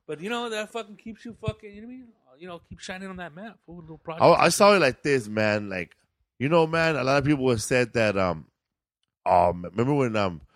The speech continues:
Speaker 2: Doctor Kim, Doctor Kim did that little, that little, that part where he showed his penis and all that, all that?
Speaker 1: Yeah, yeah,
Speaker 2: Shit,
Speaker 1: popped out
Speaker 2: man.
Speaker 1: of the trunk and shit.
Speaker 2: That shit went on to be a big role for him, huh?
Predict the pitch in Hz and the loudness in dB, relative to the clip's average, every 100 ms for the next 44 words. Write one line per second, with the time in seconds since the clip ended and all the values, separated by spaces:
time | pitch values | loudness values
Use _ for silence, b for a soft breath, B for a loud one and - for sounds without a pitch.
0 | _ _ 104 90 - 98 - - 120 127 | _ _ 4 4 0 -4 -4 -4 -2 0
1 | 131 117 _ _ _ _ _ - 107 107 | -4 -8 _ _ _ _ _ -2 0 0
2 | - - 120 117 120 110 107 117 110 98 | 2 2 4 0 2 2 4 4 4 2
3 | 101 95 104 98 95 87 - 113 120 110 | -2 0 0 0 -2 -2 -2 0 2 0
4 | 98 117 110 98 - 120 117 113 110 113 | 2 2 2 2 0 0 0 -2 0 -2
5 | 120 - - 104 113 123 123 _ 139 151 | -2 -8 -8 -4 -2 -4 -6 _ 0 2
6 | 151 131 127 151 107 98 95 - 151 147 | 4 6 6 8 6 4 2 -4 -8 -8
7 | 156 - 160 156 131 139 180 156 151 147 | -12 -8 -8 6 6 8 6 8 6 6
8 | 151 131 143 131 95 147 139 135 196 - | 4 4 8 8 10 8 12 12 12 8
9 | 131 120 110 107 92 | 2 2 2 2 2